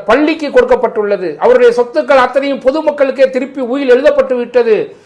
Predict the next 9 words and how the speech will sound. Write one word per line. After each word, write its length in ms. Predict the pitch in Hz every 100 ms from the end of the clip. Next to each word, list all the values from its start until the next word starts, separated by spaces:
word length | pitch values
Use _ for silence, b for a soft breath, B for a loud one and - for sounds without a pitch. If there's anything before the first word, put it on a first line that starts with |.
| b -
உண்மையில் 540 | 247 311 302 294 285
தான் 160 | 254 247
சம்பாதித்த 480 | 226 233 285 269 269
அத்தனை 300 | 226 226 269
சொத்துக்களையும் 680 | 262 240 269 233 254 254 240
எந்த 280 | - 226 247 254
மக்களிடமிருந்து 840 | 220 254 294 277 269 254 247 254 233 - B B -
சம்பாதித்தாரோ 720 | 190 240 247 240 233 254 294 254
அதே 260 | 175 247